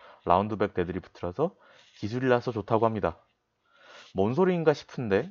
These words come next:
어느 정도 짚어보면 맞는 말이에요. 요추 사, 오 번만 특이하게 말려서 디스크 사이에 각변이가 생기고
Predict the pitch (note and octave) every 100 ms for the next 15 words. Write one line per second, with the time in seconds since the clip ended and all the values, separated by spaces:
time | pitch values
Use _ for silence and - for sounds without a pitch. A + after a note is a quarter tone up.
0 | - G2 E3 F#3 E3 B2+ F#2+ G2 A2 A2+
1 | F2 F2+ F#2+ E2+ E2+ E2 - _ _ _
2 | - - _ _ F#2 F#2+ - C#3 D3+ E3
3 | E3 D3 C#3 - G3+ A3 G#3 F3 A#2 E2+
4 | F2 F#2 F2 F2 E2+ F#2 - G2+ A2 G#2
5 | F#2+ - - A#2 G2+ F#2 C3+ D3 A2+ G2+
6 | F3+